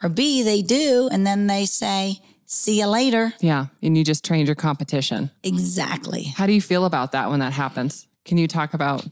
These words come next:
Speaker 1: Oh,
Speaker 2: the
Speaker 1: I can
Speaker 2: emotion
Speaker 1: talk about
Speaker 2: behind
Speaker 1: it.
Speaker 2: it?
Speaker 1: There's a lot of emotion because
Speaker 2: Yeah.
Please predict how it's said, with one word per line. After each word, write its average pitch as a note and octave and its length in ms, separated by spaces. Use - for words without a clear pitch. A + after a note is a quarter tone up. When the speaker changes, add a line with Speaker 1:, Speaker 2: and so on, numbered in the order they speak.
Speaker 1:
Oh, A#3 380
Speaker 2:
the F#3+ 60
Speaker 1:
I F3 60
can E3 100
Speaker 2:
emotion D#3 240
Speaker 1:
talk F3 100
about G3+ 140
Speaker 2:
behind G#3 240
Speaker 1:
it. A3 40
Speaker 2:
it? - 40
Speaker 1:
There's A#3+ 200
a A3 60
lot F3+ 280
of E3 60
emotion D#3 520
because E3 160
Speaker 2:
Yeah. D3+ 140